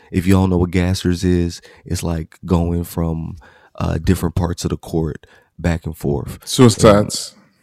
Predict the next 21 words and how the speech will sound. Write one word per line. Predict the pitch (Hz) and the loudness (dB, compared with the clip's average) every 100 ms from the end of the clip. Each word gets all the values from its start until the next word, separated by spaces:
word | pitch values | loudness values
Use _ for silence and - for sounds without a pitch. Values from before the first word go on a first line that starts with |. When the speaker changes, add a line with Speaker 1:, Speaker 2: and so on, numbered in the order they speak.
| _ - | _ -8
Speaker 1:
and | |
suicides. | - 98 87 - 82 82 82 69 - | -2 0 0 0 0 0 -2 -6 -4
People | - 85 - | 0 0 2
call | 90 | 2
'em | 80 | 2
all | 80 | 0
types | - 78 | 0 -2
of | 78 | -2
different | 80 76 | -4 -4
things, | 82 78 | -6 -4
but | 80 78 | -4 -4
you | 92 | 0
just | 87 82 | 0 0
basically | 87 85 - 78 | 0 0 -2 0
running | 82 82 80 | 0 0 -2
from | - 80 | -6 -4
one | 80 80 | -2 -2
end | 78 78 - _ | -2 -4 -6 _
of | 80 78 | -6 -6
the | - | -6
court | - 80 69 | -4 -2 -2